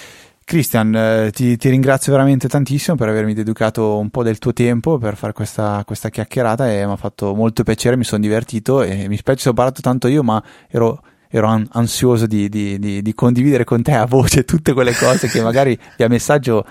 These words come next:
Speaker 1: eh, abbrevio, devo, magari parlo solo di qualcosina.
Speaker 2: Beh, il piacere, Fede, è tutto mio, veramente, e ti ringrazio tantissimo per avermi invitato.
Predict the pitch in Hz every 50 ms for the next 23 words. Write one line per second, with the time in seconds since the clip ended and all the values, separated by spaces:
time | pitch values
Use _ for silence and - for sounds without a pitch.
0 | - - - - - 107 104 101 101 98 95 95 95 - - - 107 110 113 117
1 | 113 113 110 104 107 110 107 107 101 101 101 98 98 98 101 104 107 107 107 104
2 | 101 98 101 101 - - 104 104 101 98 - 110 104 101 101 95 98 98 - -
3 | - - 107 101 95 92 98 98 104 - _ _ _ _ _ _ _ _ _ _
4 | _ _ _ - 127 113 110 117 135 - - 151 185 185 185 - 135 131 123 110
5 | 107 104 104 101 - - 135 - - 123 107 117 127 151 170 135 113 117 117 113
6 | 117 127 143 143 170 165 135 110 104 101 98 - - 113 107 104 110 117 120 117
7 | - 117 - 117 117 123 113 - - 135 127 - 135 127 127 131 123 131 127 127
8 | 131 143 139 117 104 113 117 - 101 - _